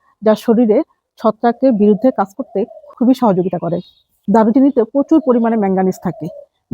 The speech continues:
যা হাড়ের গঠন, রক্ত এবং শরীরের কোষকে সুস্থ রাখতে খুবই সহায়ক। এই দারুচিনির চা যদি প্রতিদিন সেবন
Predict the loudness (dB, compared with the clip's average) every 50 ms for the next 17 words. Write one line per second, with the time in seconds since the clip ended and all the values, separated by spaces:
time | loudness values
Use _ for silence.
0 | 0 0 0 0 0 -6 _ _ _ -6 -4 -2 -2 -2 0 0 -2 -2 0 -4
1 | -4 -4 -6 _ _ _ _ _ _ _ _ -2 0 0 0 0 _ _ -2 -2
2 | -2 -2 -2 -2 -2 -2 -2 0 2 2 2 2 0 -2 -2 -6 -6 -6 _ -4
3 | -4 -4 -4 -8 _ _ _ _ -4 -4 -2 0 0 0 0 0 -2 _ -4 -4
4 | -4 -8 _ _ _ -2 0 2 2 2 0 -2 -6 -6 -4 -8 -8 -12 _ _
5 | _ -12 _ -2 0 2 2 2 2 2 0 0 0 0 2 0 0 -2 -6 _
6 | _ _ _ -20 _ _ 0 2 2 2 2 0 0 -2 -2 -2 -4 -4 -2 -2
7 | -2 -2 -4 -4 -4 -6 -4 -4 -4